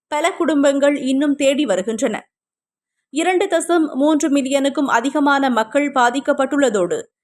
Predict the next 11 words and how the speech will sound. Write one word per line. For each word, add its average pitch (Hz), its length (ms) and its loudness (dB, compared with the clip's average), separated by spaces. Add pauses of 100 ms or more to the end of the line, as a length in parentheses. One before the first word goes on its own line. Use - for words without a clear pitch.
(140)
இரண்டு 285 320 0
மில்லியனுக்கும் 254 680 0
அதிகமான 269 600 2
மக்கள் 233 380 0 (100)
வெள்ளம், 277 540 0
இடப்பெயர்வு, 269 760 0
சொத்து 294 380 -4
இழப்பு, 247 400 0 (200)
வாழ்வாதார 262 680 2
இழப்பு 240 480 0
அல்லது 220 400 0